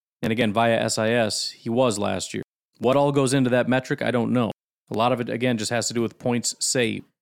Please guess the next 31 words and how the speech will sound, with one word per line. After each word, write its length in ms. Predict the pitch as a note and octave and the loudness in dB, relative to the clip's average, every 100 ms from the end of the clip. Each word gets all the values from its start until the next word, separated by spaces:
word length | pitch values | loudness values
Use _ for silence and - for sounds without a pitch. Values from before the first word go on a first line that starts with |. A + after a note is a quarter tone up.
| _ _ - | _ _ -2
But 80 | |
what 160 | B2 D3 | 2 2
does 140 | E3 | 2
that 200 | C#3 C3+ | 2 2
mean 220 | C3 C#3+ B2 | 4 2 2
if 120 | - | 0
he 100 | B2+ | -2
can 120 | A#2+ | -2
be 140 | A#2 | 0
that 240 | A2 A2 G#2 | 0 0 0
guy? 260 | G#2 F#2 F2 _ _ _ - | -2 -4 -6 _ _ _ 0
What 100 | D3 | 2
have 80 | E3+ | 4
I 80 | |
been 140 | D#3 D3 | 4 2
saying 200 | - D3 | 2 2
about 220 | C3 A#2+ | 2 0
Kenny 220 | - B2+ | -2 -2
Clark? 360 | G#2 C#3+ A2+ G2 | 0 0 0 -2
He 140 | C3 | -4
just 160 | C#3 B2 | -2 -2
has 140 | B2+ | 0
not 260 | B2 D3+ D3 | 2 0 0
been 120 | D3+ | 0
the 60 | B2 | 0
same 400 | - C#3+ A#2+ A2 | 0 0 0 -2
since 240 | C#3+ B2+ | -4 -2
we 80 | B2 | 0
lost 300 | A#2 A2+ - | 0 0 0
Mike 200 | A2+ G#2+ | -4 -2
Daniels. 400 | B2 A2+ G2 | -2 0 -2